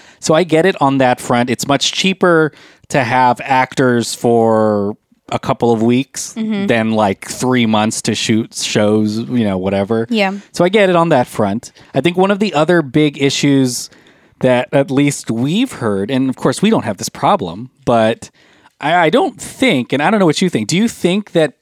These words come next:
Speaker 1: people are watching all of these shows? Like, I know some of them are highly rated, some of them are less highly rated, but I, some people are saying it's fatigue, but I, I just feel like it's hard for somebody to watch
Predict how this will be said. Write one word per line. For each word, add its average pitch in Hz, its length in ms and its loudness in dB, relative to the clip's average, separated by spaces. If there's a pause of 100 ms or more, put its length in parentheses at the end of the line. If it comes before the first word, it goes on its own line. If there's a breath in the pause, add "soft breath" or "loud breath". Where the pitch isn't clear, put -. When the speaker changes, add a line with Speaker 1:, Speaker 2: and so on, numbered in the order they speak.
Speaker 1:
people 156 560 0
are 127 180 2
watching 113 420 -2
all 233 160 -2
of 233 80 -6
these 240 160 -4
shows? 226 560 -4
Like, 139 140 -2
I 185 100 2
know 226 120 4
some 202 200 0
of 208 60 2
them 185 160 2
are 147 80 4
highly 160 300 2
rated, 160 220 2
some 160 120 0
of 151 80 0
them 127 160 0
are 110 80 0
less 147 240 2
highly 156 300 2
rated, 151 340 2 (480 loud breath)
but 156 300 2 (360 soft breath)
I, 170 200 0 (280)
some 214 140 -2
people 220 160 0
are 196 80 4
saying 175 220 0
it's 160 100 -4
fatigue, 254 540 0
but 202 120 0
I, 185 140 2 (100)
I 190 120 2
just 262 160 -2
feel 226 120 2
like 190 120 2
it's 170 160 -2
hard 220 640 0 (340 soft breath)
for 165 380 0
somebody 170 560 0
to - 200 -2
watch 135 520 0